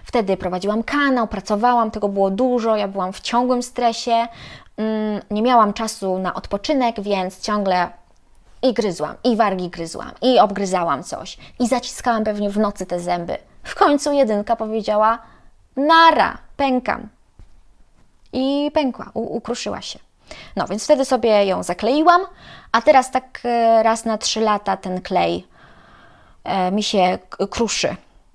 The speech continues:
Mm, ostatnio mi się ukruszył na popcornie, co było dziwne, bo popcornu nie je się, e,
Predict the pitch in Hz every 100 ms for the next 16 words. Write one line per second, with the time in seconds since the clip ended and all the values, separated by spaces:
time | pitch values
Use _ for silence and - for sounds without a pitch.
0 | _ 208 190 185 196 220 220 214 208 214
1 | 220 214 220 208 240 226 - 381 196 170
2 | 185 190 196 277 185 180 180 - _ -
3 | 180 - 196 214 254 233 185 - 175 156
4 | - 185 175 180